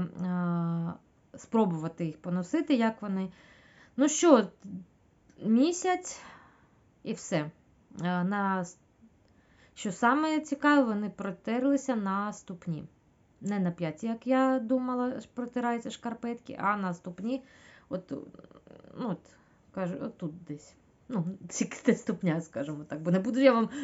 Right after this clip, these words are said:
ногу показувати. І шкарпетка, вона не в тому вигляді, щоб тут світити і махати. Ось. Сказати, що я розстроєна,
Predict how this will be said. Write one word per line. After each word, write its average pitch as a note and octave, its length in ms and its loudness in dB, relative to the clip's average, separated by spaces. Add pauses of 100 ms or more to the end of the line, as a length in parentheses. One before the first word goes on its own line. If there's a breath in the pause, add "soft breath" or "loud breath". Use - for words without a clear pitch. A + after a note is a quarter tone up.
ногу D4 320 12
показувати. C4 800 8 (380 loud breath)
І E4 120 6
шкарпетка, G#3 560 6
вона G3 320 2
не F#3+ 340 0
в F3+ 80 -6
тому F3+ 300 2
вигляді, B3+ 380 4
щоб F3+ 300 -6
тут E3+ 460 -4
світити F3 500 -4
і D#3 360 -2
махати. D#3+ 520 -8 (840)
Ось. E3 180 -2 (440 loud breath)
Сказати, D4 380 10
що - 160 6
я A#3 1600 6 (4000)
розстроєна, G#3+ 1120 -2